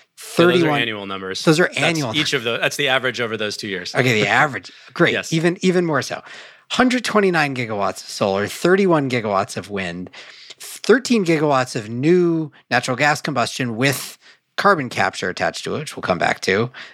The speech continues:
Speaker 2: Some additional new natural gas that does not have carbon capture, interestingly enough, and then, like,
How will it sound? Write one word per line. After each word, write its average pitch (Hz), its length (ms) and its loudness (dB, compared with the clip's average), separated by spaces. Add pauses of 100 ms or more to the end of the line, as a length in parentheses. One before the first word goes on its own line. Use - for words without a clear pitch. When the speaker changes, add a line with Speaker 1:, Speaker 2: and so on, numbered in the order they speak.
(140)
Speaker 2:
Some 269 360 4
additional 190 460 0
new 147 560 -2
natural 135 280 2
gas 120 280 0
that - 140 -6
does 92 180 -6
not 185 220 2
have 92 180 -2
carbon - 320 -6
capture, - 420 -2
interestingly 98 560 -4
enough, 156 320 2
and 127 120 -2
then, 113 160 -2
like, 104 240 -2